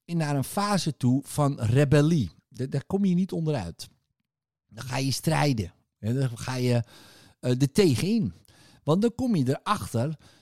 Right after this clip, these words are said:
dat wat ze zeggen niet klopt. <laughs> Dan kom je er, ja, een kleuter nog niet, maar een puber wel. En dan ga je je afzetten.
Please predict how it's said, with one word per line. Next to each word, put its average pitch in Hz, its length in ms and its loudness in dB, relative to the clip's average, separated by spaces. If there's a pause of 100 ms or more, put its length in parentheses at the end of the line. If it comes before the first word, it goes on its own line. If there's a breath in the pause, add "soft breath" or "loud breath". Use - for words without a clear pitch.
(120 soft breath)
dat 165 200 -4
wat 202 180 -2
ze 147 140 -2
zeggen 143 760 0 (200)
niet 233 200 0
klopt. 285 420 -4 (240)
<laughs> - 680 -12
Dan 214 120 2 (160)
kom 254 160 -6
je 208 80 -4
er, 208 280 -4 (540 loud breath)
ja, 240 300 0
een 190 160 -6
kleuter 220 400 4
nog 127 160 4
niet, 285 280 4
maar 170 220 -2
een 151 100 0
puber 170 340 2
wel. 185 380 0
En 170 140 -4
dan 226 120 -2
ga 92 160 -10
je 101 140 -8
je 120 160 -2
afzetten. 160 600 0